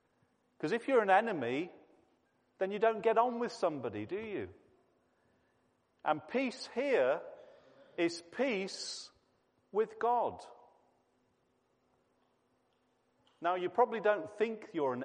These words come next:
enemy of God, but you could be. And the important thing is to bring peace between ourselves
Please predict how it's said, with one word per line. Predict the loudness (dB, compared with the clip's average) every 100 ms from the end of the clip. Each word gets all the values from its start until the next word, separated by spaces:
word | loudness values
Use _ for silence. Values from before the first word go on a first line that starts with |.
| -2
enemy | -2 -2 -4 -2
of | -4 -2
God, | 0 2 0 -6 -20 -20 -20 _ _ _ _ _ _ -8
but | -4
you | -4
could | -4 -4 -4 -2
be. | 0 0 -2 -8 -14 -20 _ _ _ _ _ _ _ _ _ -4
And | -2 0
the |
important | -2 0 2 2 2 -4 -2 2
thing | 4 2 -4 -4
is | -4 -4
to | -8 -4
bring | 0 0 0
peace | -6 -6 -4 -4 -10 -14 -18 -20 _ _ _ _ _ _ _ _ _ _ _ _ -20 -20 -20 _
between | -12 -2 0 2 0
ourselves | -2 -2 0 2 0 -4 -12 -20 -20